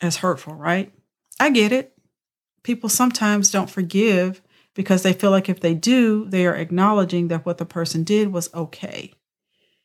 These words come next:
or at least less hurtful or harmful than it actually was.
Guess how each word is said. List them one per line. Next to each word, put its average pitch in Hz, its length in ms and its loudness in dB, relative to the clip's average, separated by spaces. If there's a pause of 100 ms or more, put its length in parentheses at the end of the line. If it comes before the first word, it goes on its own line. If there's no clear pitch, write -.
(160)
or 170 480 2 (800)
at 180 140 4
least 202 300 4
less 165 260 4
hurtful 202 420 -2
or 165 180 -4
harmful 196 640 -2 (560)
than 170 160 0
it 170 100 2
actually 165 360 0
was. 208 580 0